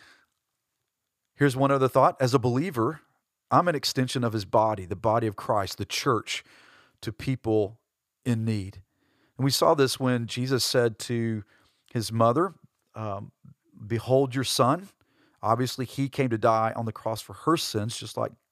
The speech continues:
Jesus died on the cross for our sins. But he also said to John, he said, "Behold your mother." He was saying to John, "Take care of my mother," which it was a responsibility of Jesus to do that,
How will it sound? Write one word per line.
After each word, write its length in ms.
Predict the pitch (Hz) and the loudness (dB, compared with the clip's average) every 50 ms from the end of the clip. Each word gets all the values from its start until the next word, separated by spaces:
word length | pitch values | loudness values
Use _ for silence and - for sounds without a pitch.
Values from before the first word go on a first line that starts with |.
| _ _ _ | _ _ _
Jesus 300 | - - 110 104 110 - | -14 -12 -10 -10 -10 -8
died 160 | - 110 110 | -8 -6 -6
on 80 | 110 104 | -6 -8
the 40 | |
cross 220 | 104 - 104 107 - | -8 -10 -10 -10 -10
for 180 | - - - | -10 -8 -4
our 120 | - 113 117 | -2 -2 -2
sins. 400 | - - - 95 95 92 - - _ - - - - - - - | -2 -6 -8 -8 -8 -10 -12 -16 _ -20 -20 -20 -20 -20 -4 0
But 80 | - 147 | 2 4
he 80 | 143 | 4
also 300 | 156 160 190 - - 220 | 4 4 4 2 0 -2
said 280 | - - - 151 131 - | -2 0 0 -2 -2 -2
to 100 | - 123 | -4 -6
John, 580 | 110 95 90 110 123 110 110 101 98 95 95 92 - _ _ _ _ _ _ _ _ _ _ _ _ _ _ - - _ | -6 -2 0 0 2 2 0 -2 -2 -4 -8 -12 -18 _ _ _ _ _ _ _ _ _ _ _ _ _ _ -20 -20 _
he 100 | _ - | _ -6
said, 300 | 135 - - 143 123 107 | -4 0 0 0 0 0
"Behold 680 | - 127 120 117 104 110 156 156 160 156 160 151 - - _ | -2 -6 -6 -6 -2 0 0 2 2 2 0 -2 -6 -10 _
your 160 | 127 123 123 | -2 -2 -2
mother." 420 | 120 113 113 113 117 107 107 98 | 0 0 2 2 2 0 -2 -4
He 160 | 90 107 139 135 | -4 -4 -4 -2
was 260 | 135 139 123 - - - - - - - - - - _ | -2 -2 -2 -4 -6 -8 -14 -20 -20 -20 -20 -20 -20 _
saying 400 | - - - 175 185 202 208 196 | -6 0 0 2 2 0 -2 -6
to 120 | 156 - 143 | -4 -4 -4
John, 420 | 117 107 135 131 135 135 131 123 - | -2 0 2 4 4 2 2 0 -4
"Take 260 | - - 151 170 165 | -4 -2 -2 -2 -2
care 240 | - - - 160 147 | -2 0 0 2 2
of 220 | 147 - 131 113 | 2 0 -2 0
my 240 | 117 117 110 107 107 | 0 0 0 0 0
mother," 480 | 107 110 117 117 117 117 107 104 101 107 | -2 0 2 4 4 4 2 0 -2 -2
which 320 | 107 117 117 113 - - - | -2 -2 -4 -4 -6 -8 -8
it 140 | 160 156 | -8 -6
was 160 | 160 156 143 127 | -6 -6 -4 -2
a 60 | 170 | -2
responsibility 840 | 160 156 - - 165 170 175 170 - 160 147 175 202 190 156 123 - | 0 -2 -2 -2 -2 -2 -2 -2 -4 -4 -2 -2 0 0 -2 -2 -2
of 140 | - 117 | -4 -6
Jesus 300 | 107 - 139 143 131 131 | -6 -6 -6 -6 -6 -6
to 140 | - - 127 | -6 -8 -8
do 220 | 113 104 127 143 147 | -6 -4 -4 -2 -2
that, 280 | 127 117 98 95 - | -2 -2 -2 -4 -8